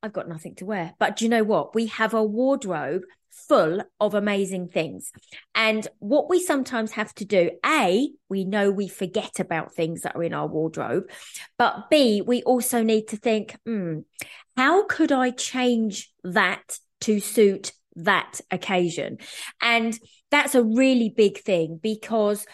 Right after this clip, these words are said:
what, what we do, we all, we buy, okay? So we buy the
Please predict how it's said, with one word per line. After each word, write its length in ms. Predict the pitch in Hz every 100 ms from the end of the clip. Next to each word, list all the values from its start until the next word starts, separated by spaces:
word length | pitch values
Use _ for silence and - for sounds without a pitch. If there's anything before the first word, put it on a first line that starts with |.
| - -
what, 260 | 311 392 339
what 160 | 370
we 100 | 440 427
do, 420 | 180 175 269 - 220
we 300 | 247 247 -
all, 420 | 294 320 320 311 302 _ _ _ -
we 160 | 277
buy, 460 | 254 226 165 147 -
okay? 320 | 180 - 208
So 180 | 240 240
we 280 | 196 214 196
buy 480 | - 254 262 277 277
the 140 | 269